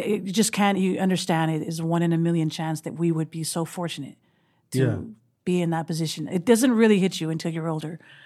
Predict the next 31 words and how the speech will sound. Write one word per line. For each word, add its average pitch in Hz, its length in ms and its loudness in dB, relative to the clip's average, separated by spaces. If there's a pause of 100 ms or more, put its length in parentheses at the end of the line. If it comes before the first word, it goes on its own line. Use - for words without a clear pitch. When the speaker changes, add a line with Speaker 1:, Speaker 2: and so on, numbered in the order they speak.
(200)
Speaker 1:
at 185 80 2
least 226 200 4
for - 100 -8
me. 147 300 -6 (200)
Speaker 2:
Yeah, 185 300 2
I, 127 100 0
well, 202 380 4
I 220 140 4
think 254 200 2
you 190 120 2
touched 196 260 0
on 156 80 0
something 151 280 0
that's 135 180 -2
kind 156 160 2
of 135 60 2
worth 139 300 2 (100)
exploring 143 520 0
more 151 180 2
too, 170 300 0
like, 127 280 2
uh, 120 340 0 (1200)
uh, 123 640 2 (840)
'cause 147 240 6
the 151 760 0
kind, 175 300 0
you 185 80 4
know 170 60 6
what 151 80 6
I 143 40 8
mean? 143 120 2